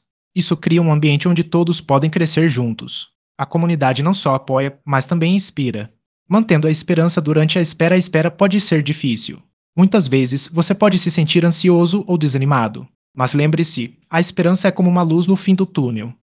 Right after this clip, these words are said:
Mesmo quando tudo parece escuro, manter a esperança pode ajudar a iluminar o caminho. Um exemplo disso é a passagem de Abacuque dois um menos três.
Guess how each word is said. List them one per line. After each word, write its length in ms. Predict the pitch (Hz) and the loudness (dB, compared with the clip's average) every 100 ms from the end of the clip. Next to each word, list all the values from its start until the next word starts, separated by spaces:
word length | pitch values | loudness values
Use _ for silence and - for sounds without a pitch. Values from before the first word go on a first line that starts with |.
| - | -4
Mesmo 280 | 147 190 226 | 2 2 2
quando 220 | 165 139 | 0 -2
tudo 220 | 135 185 | 0 0
parece 420 | 185 165 139 139 156 | 2 2 2 0 -4
escuro, 500 | - - 135 120 - | -4 -2 -2 -2 -4
manter 300 | 156 147 175 | -4 0 0
a 20 | |
esperança 460 | 180 - 160 156 160 | 0 0 0 0 -2
pode 300 | 170 185 202 | 0 2 2
ajudar 340 | 202 156 156 | 2 2 2
a 40 | 180 | 2
iluminar 420 | 175 202 175 160 | 2 2 4 2
o 40 | |
caminho. 520 | 160 175 156 113 110 - _ _ | 0 0 0 -2 -6 -16 _ _
Um 100 | 165 | -4
exemplo 420 | 156 156 175 165 | -2 -2 -2 -2
disso 400 | 139 143 156 180 - | -2 -2 -4 -6 -2
é 100 | 170 | -2
a 100 | 175 | 0
passagem 480 | 185 - 165 160 | -2 0 0 0
de 100 | 156 | -2
Abacuque 380 | 156 165 170 165 | -2 -2 -6 -6
dois 260 | 156 175 160 | -2 -2 -2
um 80 | 160 | -4
menos 320 | 151 156 - | -2 -4 -6
três. 540 | 147 113 107 - - | -8 -8 -10 -12 -14